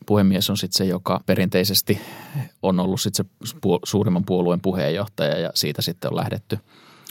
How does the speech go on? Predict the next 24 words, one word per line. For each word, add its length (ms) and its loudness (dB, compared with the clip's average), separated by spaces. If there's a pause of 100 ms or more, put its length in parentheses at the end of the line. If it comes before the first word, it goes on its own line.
(120)
lähdetty, 440 4
tuota, 240 0
noin 280 0
menemään, 460 2 (100)
menemään 420 2
eteen-, 380 2 (100)
eteenpäin, 600 2
tai 160 2
sit 140 -2
se 120 0
on 120 0
joku 260 0
niinku 300 -4
sen 160 -6
puolueen 320 0
puheenjohtajan 580 -4
luotto-, 400 -4 (120)
luottopakki, 880 0
joka, 320 -2
joka 220 -4
sitä 220 -4
roolia 360 -2
hoitaa. 440 -2 (180)
No, 220 4